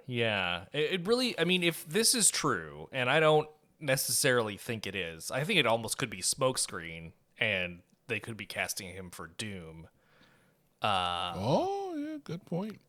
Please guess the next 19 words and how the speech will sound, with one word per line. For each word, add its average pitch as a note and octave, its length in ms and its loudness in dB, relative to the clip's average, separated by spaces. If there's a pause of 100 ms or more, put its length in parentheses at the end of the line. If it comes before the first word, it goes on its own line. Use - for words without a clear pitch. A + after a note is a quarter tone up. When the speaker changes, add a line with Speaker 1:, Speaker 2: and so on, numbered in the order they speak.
(160)
Speaker 1:
I D3+ 140 8
Speaker 2:
I G#3+ 40 10
mean, - 40 4
Speaker 1:
think D3+ 200 8
Speaker 2:
he - 40 4
Speaker 1:
he, D3 200 2 (220)
I C3 80 -6
mean, C3+ 120 0
he's D3 140 2
already E3 220 4
got A#2+ 200 -2
the F#2+ 360 -2
mask, A#2 460 0 (220)
the C3 200 -2
evil C3+ 380 0
masked A2+ 420 0
guy, F2 360 -6 (460)
uh, E2 600 -6 (140)
experience. - 920 -4